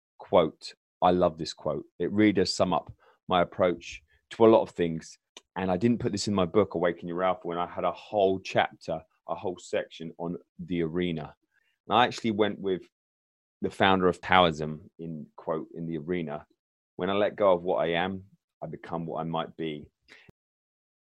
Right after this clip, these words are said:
It's important to really remember that you create your own arena, your environment, not just your physical environment, but just as importantly, your mental environment, your personal code and philosophy will go,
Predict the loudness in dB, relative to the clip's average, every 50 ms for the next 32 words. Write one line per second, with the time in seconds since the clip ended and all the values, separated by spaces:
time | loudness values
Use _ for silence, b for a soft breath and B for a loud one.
0 | _ _ _ _ _ -20 _ _ _ -4 -2 2 2 0 0 0 0 2 2 2
1 | 2 0 -4 -4 2 4 6 6 6 4 0 0 2 4 4 4 2 -2 -6 -4
2 | 0 2 4 4 4 4 4 4 4 2 2 2 -2 -8 -8 -8 -8 -4 0 2
3 | 2 2 0 -4 -8 -2 4 4 4 4 4 0 -2 0 2 2 2 2 2 0
4 | -2 -2 -4 -4 -6 -8 -10 -12 -14 _ _ _ 2 4 4 4 4 2 4 6
5 | 8 8 8 6 0 -4 -10 -14 _ _ _ _ _ _ -2 -2 0 0 -2 -4
6 | -2 -4 -4 -2 _ -2 -2 -2 -2 -2 -2 -2 0 2 2 2 4 2 0 -2
7 | -6 _ _ _ _ -12 -12 -12 _ _ 2 2 2 2 -2 -8 -8 -6 -4 -4
8 | -6 -4 -6 -8 -6 -6 -8 -8 -4 -2 0 0 2 2 4 4 4 4 2 0
9 | -2 -4 -4 -2 -2 -2 -2 -2 -2 -6 -10 -6 -6 -6 -6 _ 2 2 2 2
10 | 2 -4 -8 -8 -8 -4 -2 -2 -2 -2 -4 -6 -10 -12 -10 -4 -4 -4 -4 -4
11 | -6 _ -10 -8 -8 -8 -10 -6 -6 -4